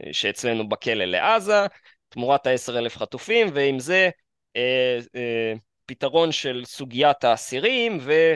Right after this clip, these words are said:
ואיזשהו הסכם שלום. זה היה התוכנית של, אה, יוזמי האירוע הזה, ובמקום זה לוחמי החמאס לא הצליחו להתאפק,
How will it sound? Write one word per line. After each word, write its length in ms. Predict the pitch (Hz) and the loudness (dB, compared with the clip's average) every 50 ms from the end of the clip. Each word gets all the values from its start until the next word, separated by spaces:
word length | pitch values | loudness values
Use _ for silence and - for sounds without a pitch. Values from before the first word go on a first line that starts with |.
| 151 _ _ _ _ _ _ _ - | 0 _ _ _ _ _ _ _ -10
ואיזשהו 540 | 117 120 117 123 - - 135 127 123 123 | -10 -8 -8 -10 -8 -4 -2 0 0 0
הסכם 320 | 123 - - - 143 131 131 | 0 -2 0 -2 -2 -2 -2
שלום. 360 | - - 120 117 107 87 69 - - | -2 -2 -2 -2 -2 -4 -6 -12 -12
זה 220 | 90 101 143 165 | -4 0 2 2
היה 200 | 165 160 165 160 143 | 2 4 2 2 0
התוכנית 520 | 139 - - 135 - 120 139 170 185 175 | -2 -6 -8 -10 -8 -4 -4 -4 -2 -2
של, 320 | - - 143 131 131 123 117 - _ _ _ _ _ _ _ _ _ _ _ - | -4 -2 -2 -2 -2 -4 -6 -8 _ _ _ _ _ _ _ _ _ _ _ -6
אה, 480 | 107 110 110 110 107 104 104 104 98 98 107 _ _ _ _ _ - | -4 -2 -2 -2 -2 -4 -4 -6 -8 -10 -12 _ _ _ _ _ -8
יוזמי 540 | 120 131 156 147 127 135 139 156 180 185 160 | -2 -2 -2 -2 -2 0 0 2 2 0 0
האירוע 520 | 156 165 151 156 147 131 151 165 156 131 117 | -2 -2 -2 -4 -4 -4 -2 -2 0 0 -2
הזה, 180 | 107 - 110 107 | -2 -6 -10 -10
ובמקום 800 | 113 117 113 123 123 - - 127 113 127 131 123 - 180 185 185 | -10 -10 -10 -12 -14 -14 -16 -12 -6 -4 -4 -2 0 0 0 0
זה 160 | 147 151 160 | 2 2 2
לוחמי 360 | 151 151 131 - 147 147 160 | 2 2 0 0 0 2 2
החמאס 440 | 156 - - 139 151 160 151 - - | 0 0 0 0 0 0 0 -2 -2
לא 160 | 131 151 185 | 0 0 0
הצליחו 440 | 185 - - - 156 165 123 101 147 | 0 -2 -4 -6 -6 -6 -6 -6 -6
להתאפק, 680 | 139 139 135 - - - - - 196 190 - - - | -6 -6 -8 -8 -12 -14 -6 -4 -4 -4 -4 -12 -20